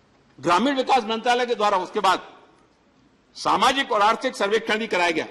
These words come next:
जिसमें जाति संबंधी प्रश्न भी पूछे गए थे, लेकिन ये सर्वे ओबीसी के संबंध में नहीं था।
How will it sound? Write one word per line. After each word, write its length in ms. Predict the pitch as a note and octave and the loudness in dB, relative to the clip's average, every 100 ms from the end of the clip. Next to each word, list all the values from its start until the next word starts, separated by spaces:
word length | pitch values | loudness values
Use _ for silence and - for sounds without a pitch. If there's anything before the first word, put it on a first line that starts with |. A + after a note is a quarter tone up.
| - - _ _ _ _ _ _ _ _ _ _ - | -12 -20 _ _ _ _ _ _ _ _ _ _ -8
जिसमें 240 | D#3+ G3 | -4 -2
जाति 280 | A3 C#4+ A3+ | 2 2 0
संबंधी 300 | G3+ G#3+ G#3+ | -2 -2 -4
प्रश्न 240 | G#3 F#3+ F#3+ | -4 -4 -4
भी 60 | |
पूछे 280 | F#3+ F3+ G3 | -6 -2 0
गए 120 | F#3+ | 0
थे, 300 | F#3 G#3+ - - - - _ _ _ _ _ | 0 -4 -8 -20 -20 -20 _ _ _ _ _
लेकिन 240 | D3 G#3 A#3 | -2 0 2
ये 80 | A3+ | 0
सर्वे 480 | - F3+ G#3 B3+ - | 0 -2 0 -2 -2
ओबीसी 360 | E3+ F3+ - | -2 -2 -8
के 120 | G#3+ F#3+ | -8 -6
संबंध 260 | D3 D3+ | -4 -4
में 120 | D3+ | -4
नहीं 140 | B2 A#2 | -6 -6
था। 220 | - - | -12 -18